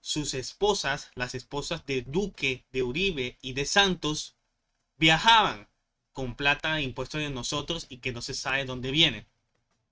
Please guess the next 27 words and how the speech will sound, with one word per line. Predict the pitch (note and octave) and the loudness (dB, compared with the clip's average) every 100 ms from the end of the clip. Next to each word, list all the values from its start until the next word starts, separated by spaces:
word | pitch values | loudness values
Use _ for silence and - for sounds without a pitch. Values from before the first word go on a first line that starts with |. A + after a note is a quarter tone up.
| _ _ _ _ - | _ _ _ _ -4
Verónica | C#3+ D3+ F3+ G3 | -2 2 2 2
Alcocer, | F3 - - G3+ F3 - _ _ _ - | -2 -2 2 4 4 0 _ _ _ -6
obviamente | C3 D#3 E3 F3 | 0 0 0 -2
es | |
una | D#3+ C#3 | -4 -6
figura | C#3 C3 D3 - | -6 -4 -4 -4
protocolaria, | C#3+ C#3+ F3+ D#3+ C3 B2 D#3 _ _ _ - | -6 -2 0 2 2 0 -6 _ _ _ -12
la | A2 | -8
figura | B2 A#2 B2+ D3+ | -6 -6 -6 -8
protocolaria | D3 C3+ C3 A#2+ A#2 C#3 | -8 -8 -4 -2 -2 -2
de | C#3+ | -4
que | B2+ A#2+ - | -8 -10 -10
acompaña | A2+ - A#2 A2+ A#2 C3 | -12 -12 -12 -8 -8 -6
a | |
su | D3 | -8
esposo | C#3+ D#3+ C3+ C#3+ C#3 _ _ _ _ _ _ _ _ _ - | -6 -4 -2 -4 -12 _ _ _ _ _ _ _ _ _ -4
a | B2+ B2 A#2 A2 G#2+ | 0 0 0 0 -4
citas | G#2 - B2 D#3 | -6 -8 -6 -6
internacionales | D3+ C#3+ C3+ C#3 C#3+ C3+ C3+ D3+ | -6 -6 -6 -4 -4 -4 -6 -6
y | B2+ | -8
todo | B2+ A#2+ | -6 -6
aquello. | B2 - E3+ A2 - _ _ _ _ _ _ | -4 0 2 0 -10 _ _ _ _ _ _
Pero | D3 D3+ | -2 0
si | D3+ | 0
lo | D3 | -2
quiere | D3+ E3 | 0 0
hacer | F#3 F#3 F3+ F3+ F3 | 2 2 2 2 0